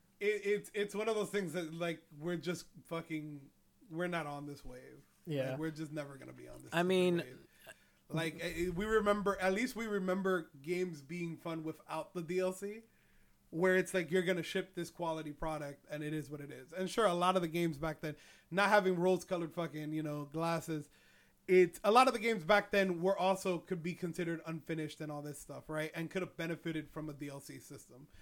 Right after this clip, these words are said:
Speaker 1: But the thing is that, like, we're used to paying sixty dollars up front for our experience, and that's what we want.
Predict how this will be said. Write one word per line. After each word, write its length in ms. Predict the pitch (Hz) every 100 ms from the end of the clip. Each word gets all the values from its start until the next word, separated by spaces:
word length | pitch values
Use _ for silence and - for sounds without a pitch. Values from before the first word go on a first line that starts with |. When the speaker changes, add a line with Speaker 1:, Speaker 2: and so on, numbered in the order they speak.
| - - - -
Speaker 1:
But 60 |
the 80 | 196
thing 180 | 190 214
is 160 | 196 151
that, 220 | 180 165
like, 340 | 170 165 156 -
we're 240 | 165 190
used 300 | 196 208 196 -
to 80 |
paying 280 | 175 180 165
sixty 300 | - 160 165
dollars 400 | 156 151 151 143 -
up 140 | 151 -
front 240 | 165 151
for 140 | - 156
our 120 | 147
experience, 640 | 139 - 165 175 180 185 147
and 140 | 147
that's 200 | 143 -
what 100 | 143
we 80 | 135
want. 200 | 123 -